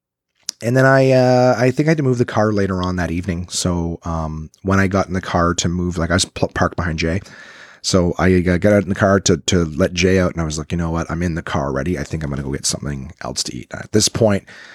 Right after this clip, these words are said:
uh, I, I have these cases of water left over from an activation that I did, uh, New Year's, right? The, uh, the stay hydrated thing. And, um, I, uh, I was chugging water all day, and, like, it's, like, a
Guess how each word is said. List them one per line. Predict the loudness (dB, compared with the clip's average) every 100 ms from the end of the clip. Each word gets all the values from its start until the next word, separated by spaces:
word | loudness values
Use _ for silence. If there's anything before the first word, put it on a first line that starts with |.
| -20 -10 -2
uh, | 0
I, | 4 2 2
I | 2
have | 2 2
these | 2 2 2
cases | 2 2 2 0
of |
water | 2 2 4
left | 2 0 -4
over | -4 -4
from | -6
an | -6
activation | -6 -8 -6 -6 -4 -4
that | -6
I | -6
did, | -6 -6 -6
uh, | -6 -6 -8 _
New | -4 0
Year's, | 0 -2 -6
right? | -6
The, | -6 -8 -8
uh, | -8 -12 -14 -20 -20 -20 _ _
the | -2
stay | 0 2 2
hydrated | 2 2 2 2 2
thing. | 0 -4 -4 -10 _ _ -20 -20 -20 -20 -18
And, | -4 0 0 0 0
um, | 0 0 -2 -4 -8 -10 _ _ _ _ _ _ -20 -20 _ _ -18 -10 -4
I, | 0 2 2
uh, | 2 0
I | 0
was | 0 0
chugging | 0 0 -2
water | -4 -4
all | -4
day, | -6 -8
and, | -6
like, | -2
it's, | -2 0
like, | 0 0
a | 0